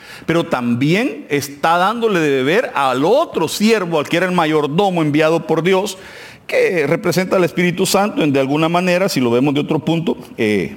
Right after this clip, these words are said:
pero el, el, el espíritu, diga conmigo, el espíritu de servicio.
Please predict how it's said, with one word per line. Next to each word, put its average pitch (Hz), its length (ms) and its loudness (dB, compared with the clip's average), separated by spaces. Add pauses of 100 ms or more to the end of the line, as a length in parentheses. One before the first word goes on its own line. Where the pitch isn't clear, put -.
pero 156 320 0 (260)
el, 143 280 -2
el, 160 180 0
el 165 180 0
espíritu, 269 960 -2
diga 185 180 2
conmigo, 208 320 0
el 165 80 2
espíritu 208 560 0
de 165 80 2
servicio. 151 760 0